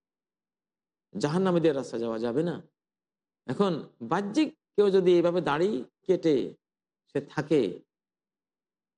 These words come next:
তার অন্তরের সাথে, তার এই দেহের সাথে যে জাহান্নামীদের একটা মিল,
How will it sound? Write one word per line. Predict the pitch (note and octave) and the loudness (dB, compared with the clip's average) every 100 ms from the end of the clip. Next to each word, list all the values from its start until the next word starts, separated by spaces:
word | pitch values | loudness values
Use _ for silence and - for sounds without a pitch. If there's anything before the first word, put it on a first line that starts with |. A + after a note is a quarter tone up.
| _ _ _ _ - | _ _ _ _ -4
তার | F3 | -2
অন্তরের | B2+ G#3 G3+ C#4 D#4 | 0 -2 2 0 0
সাথে, | - A3 D#3+ A2 - - _ _ _ _ _ _ _ _ - | -2 -4 -2 -2 -4 -14 _ _ _ _ _ _ _ _ -2
তার | D#3+ | 2
এই | E3+ | 2
দেহের | C#3 E3 B3+ | 2 0 0
সাথে | C#4 B3+ B3 | 0 2 2
যে | F#3+ F#3+ C3+ - _ _ _ _ - | 2 0 -2 -8 _ _ _ _ -12
জাহান্নামীদের | A#2 D#3+ B3+ B3+ A#3 G3 G3 D3 | -6 -2 0 2 2 4 2 -2
একটা | - - D3 | -8 -6 -4
মিল, | C#3 D#3 C#3 G2+ | 2 2 2 0